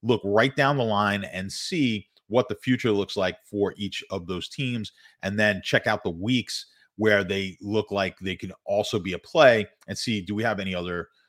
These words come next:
plays there? So this is the first thing I do. I head to this website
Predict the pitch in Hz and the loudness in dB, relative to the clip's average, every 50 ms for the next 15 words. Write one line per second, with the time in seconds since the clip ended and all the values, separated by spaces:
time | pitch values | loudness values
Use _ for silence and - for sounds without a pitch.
0 | _ _ _ - - 113 104 98 80 92 87 82 82 - 113 131 180 220 226 - | _ _ _ 0 2 2 2 2 2 -2 -4 -4 -4 -2 -2 -2 -2 -2 -2 2
1 | - 127 123 - - 120 107 101 98 107 113 90 - 82 - - 113 113 - 143 | 4 4 4 4 2 2 2 2 2 2 0 -2 -2 -4 -4 -2 -2 -2 0 0
2 | 131 131 - - 104 98 95 - - 104 95 92 90 | 0 0 0 2 2 0 0 0 0 -2 -2 -2 -2